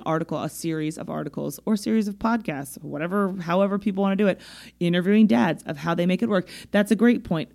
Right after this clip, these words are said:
So you ask how we do it. So whenever pe-, people often talk about this in the media, when, when female political candidates or C E Os or you name it get asked, "Wow, and you have five kids too. How are you gonna balance, or how do you balance, or what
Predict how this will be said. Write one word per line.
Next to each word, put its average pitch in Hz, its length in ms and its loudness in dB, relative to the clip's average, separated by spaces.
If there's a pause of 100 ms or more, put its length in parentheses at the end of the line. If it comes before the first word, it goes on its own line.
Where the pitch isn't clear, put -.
So - 160 0
you 180 120 4
ask 175 220 0
how 185 100 4
we 180 100 4
do 190 120 6
it. - 100 2 (220)
So - 160 4
whenever 196 400 4
pe-, - 240 -6 (100)
people 208 220 6
often 190 340 2
talk 185 220 0
about 175 140 0
this 170 140 -4
in 165 60 -2
the 160 60 -2
media, 165 440 0
when, 156 360 0
when 160 420 0
female 170 840 0 (480)
political 254 300 4
candidates 151 560 -2
or 175 180 2
C - 240 -2 (180)
E 240 40 4
Os 185 420 4
or 170 200 -2
you 175 220 0
name 214 260 6
it 165 180 -4
get 180 160 0
asked, 156 400 -2 (640)
"Wow, 233 240 6
and 190 100 6
you 202 80 8
have 208 220 6
five 208 260 2
kids 220 260 2
too. 196 240 4
How 190 220 2
are 220 60 6
you 208 80 4
gonna 196 140 6
balance, 202 340 4
or - 20 -4
how 175 140 -2
do 180 120 2
you 208 140 4
balance, 160 260 -2
or 165 100 0
what - 100 -4